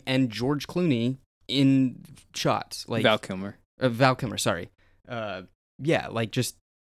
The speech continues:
Speaker 1: like, I, I see that. I see
Speaker 2: Yeah.
Speaker 1: the music video that's usually ripped from parts of the movie.
Speaker 2: But it's,
Speaker 1: Mm.
Speaker 2: those two songs, Heathens and Kiss from a Rose, like, if you were to go to your local, uh,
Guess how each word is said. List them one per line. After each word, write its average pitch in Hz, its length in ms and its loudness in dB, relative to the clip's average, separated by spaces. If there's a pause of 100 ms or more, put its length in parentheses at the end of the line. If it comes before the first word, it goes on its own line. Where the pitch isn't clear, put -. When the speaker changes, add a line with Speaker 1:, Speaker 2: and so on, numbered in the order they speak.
(520)
Speaker 1:
like, 135 160 2
I, 139 200 0
I 180 100 0
see - 260 0
that. 120 300 -2
I - 40 -20
see 254 80 4
Speaker 2:
Yeah. 120 300 8
Speaker 1:
the 175 80 6
music 151 280 6
video 131 420 2
that's 117 320 -2
usually 120 380 -2
ripped 117 280 -2
from 113 480 -4 (140)
parts 113 240 -8
of - 20 -14
the 117 80 -4
movie. 104 400 -6 (640)
Speaker 2:
But 175 140 4
it's, 175 180 2
Speaker 1:
Mm. 156 220 -2
Speaker 2:
those 170 220 4
two 190 180 0
songs, 156 400 0
Heathens 139 500 0
and 110 400 0
Kiss 127 180 -4
from 120 260 -2
a 104 80 0
Rose, 104 380 0
like, 101 200 -2 (600)
if 131 180 2
you 139 760 4
were 165 200 2
to 170 80 2
go 143 220 4
to 143 180 -2
your 120 160 4
local, 107 760 0 (680)
uh, 92 560 0